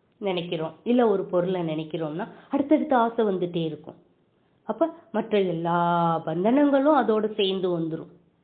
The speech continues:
ஆசைதானே அனைத்து துன்பத்திற்கும்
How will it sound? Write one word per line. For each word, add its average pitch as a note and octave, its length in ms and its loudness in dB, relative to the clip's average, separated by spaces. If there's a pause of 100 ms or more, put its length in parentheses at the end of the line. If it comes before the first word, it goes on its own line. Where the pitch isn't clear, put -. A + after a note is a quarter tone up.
(1160)
ஆசைதானே F#3+ 720 -2
அனைத்து G3+ 380 -4 (100)
துன்பத்திற்கும் A3 720 -2